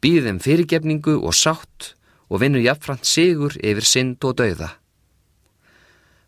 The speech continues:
„Mannssonurinn er ekki kominn til þess að láta þjóna sér,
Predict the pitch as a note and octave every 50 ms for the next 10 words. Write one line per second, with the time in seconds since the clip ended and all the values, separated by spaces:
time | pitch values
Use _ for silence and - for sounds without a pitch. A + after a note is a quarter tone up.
0 | - - F#2+ A#2 B2+ B2+ - - B2 A#2+ A#2+ A2+ A2+ A2+ G#2+ G2 G2 G#2 G#2 -
1 | - A2 - - C3 C3+ C3 C3 B2 A#2 - A#2+ A2+ A2+ - A#2 G#2+ A2+ - -
2 | F#2+ - - B2+ C3 C3+ B2+ B2 - - C#3 A#2 E2+ D#2+